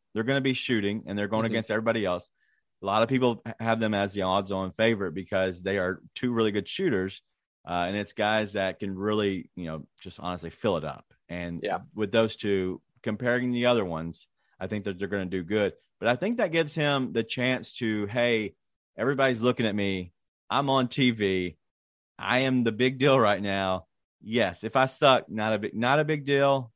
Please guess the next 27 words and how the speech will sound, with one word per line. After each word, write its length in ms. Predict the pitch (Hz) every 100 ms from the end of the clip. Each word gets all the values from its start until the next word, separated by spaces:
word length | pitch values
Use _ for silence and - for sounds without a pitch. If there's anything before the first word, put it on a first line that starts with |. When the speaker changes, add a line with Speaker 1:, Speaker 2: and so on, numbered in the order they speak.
| _
Speaker 1:
whatever." 540 | 98 113 98 80 - - _ _ _ -
The 100 | 107 _
three-point 680 | 208 254 320 285 202 143 117
Speaker 2:
Mm-hmm. 20 |
Speaker 1:
contest 840 | 131 117 110 117 101 98 - - _ _ -
is 120 | 98
a 40 |
whole 180 | 110 127
nother 160 | 147 143
level. 380 | 117 101 98 92 -
He 80 |
gets 180 | 120 147
a 40 | 151
chance 280 | 156 143
to 80 | 131
sleep, 380 | - 113 101 - _ _ _
comes 220 | 127 131
out 140 | 135 127
the 80 |
next 280 | 113 117 113
day 200 | 117 107
and 100 | 110
take 260 | 127 127 127
on 180 | 123 117
people 460 | 127 113 113 107 _ _ _ _
like 280 | 101 107 104
Kennard, 580 | 131 107 123 139 160